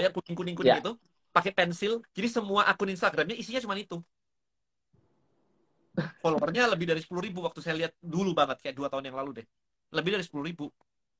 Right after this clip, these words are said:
Speaker 1: Gitu.
Speaker 2: Tulis
Speaker 1: Nggak ada
Speaker 2: tangan
Speaker 1: mukanya.
Speaker 2: gitu ya?
Speaker 1: Iya, iya. That's it. Gitu aja.
Speaker 2: Wow. Wow. Oke.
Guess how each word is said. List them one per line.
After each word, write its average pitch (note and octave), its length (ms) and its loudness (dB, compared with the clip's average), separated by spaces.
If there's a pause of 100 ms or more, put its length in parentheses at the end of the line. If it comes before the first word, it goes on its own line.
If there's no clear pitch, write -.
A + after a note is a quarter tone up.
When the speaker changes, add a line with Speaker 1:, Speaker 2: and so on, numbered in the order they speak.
(120)
Speaker 1:
Gitu. A#2 380 -10 (1040)
Speaker 2:
Tulis A#2+ 160 4
Speaker 1:
Nggak - 80 12
ada C3 80 12
Speaker 2:
tangan D3 220 12
Speaker 1:
mukanya. C3 140 2
Speaker 2:
gitu A#2 120 0
ya? A#2 120 4 (920)
Speaker 1:
Iya, C4 180 0 (300)
iya. A3+ 180 0 (180)
That's F#3+ 260 -2
it. G#3+ 140 -4
Gitu E3 200 -6
aja. D#3+ 220 -4 (1300)
Speaker 2:
Wow. D#2+ 640 -4 (560)
Wow. F#2 520 -2 (160)
Oke. A2+ 460 0